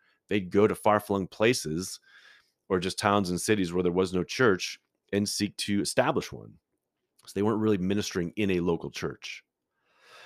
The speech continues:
Um, a third question, even though Paul never instructs churches to evangelize, he does seem to care deeply that evangelism happens. And he makes reference to Ephesians six nineteen and twenty.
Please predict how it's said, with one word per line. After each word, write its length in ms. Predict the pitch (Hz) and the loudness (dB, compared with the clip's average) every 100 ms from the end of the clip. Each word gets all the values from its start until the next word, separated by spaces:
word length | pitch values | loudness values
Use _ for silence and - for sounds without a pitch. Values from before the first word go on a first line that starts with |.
| - _ _ _ _ _ | -20 _ _ _ _ _
Um, 380 | 120 117 113 110 - | 2 4 4 0 -2
a 60 | |
third 160 | 135 120 | -2 2
question, 580 | 123 110 117 110 107 104 | 2 2 0 0 0 0
even 140 | 127 | 2
though 80 | 117 | 2
Paul 220 | 120 113 | 6 6
never 200 | 117 117 | 6 2
instructs 420 | 104 - 117 - | 0 0 0 -2
churches 640 | - 120 113 110 104 - - - | -4 -4 -2 -4 -6 -8 -16 -8
to 100 | 101 | -4
evangelize, 640 | 78 107 143 104 87 90 | 0 2 2 0 -6 -6
he 80 | 92 | -8
does 340 | 76 117 160 | 0 2 2
seem 140 | - 110 | 0 -4
to 80 | 101 | -2
care 220 | 110 92 | -2 -2
deeply 360 | 110 139 101 90 | -2 -4 -4 -2
that 180 | 95 92 | -4 -4
evangelism 600 | 85 98 95 90 90 87 | -6 -4 -2 -4 -6 -8
happens. 720 | - 165 - 67 60 - - _ - | -2 -2 -2 -12 -14 -16 -18 _ -12
And 140 | 87 | -8
he 140 | 87 85 | -6 -6
makes 200 | 85 - | -6 -4
reference 280 | 90 82 | -6 -6
to 160 | - 90 | -10 -12
Ephesians 380 | - 90 85 82 | -8 -8 -8 -8
six 220 | 92 - | -8 -8
nineteen 320 | 92 85 - 78 | -6 -6 -8 -10
and 40 | |
twenty. 320 | - 98 69 | -6 -6 -6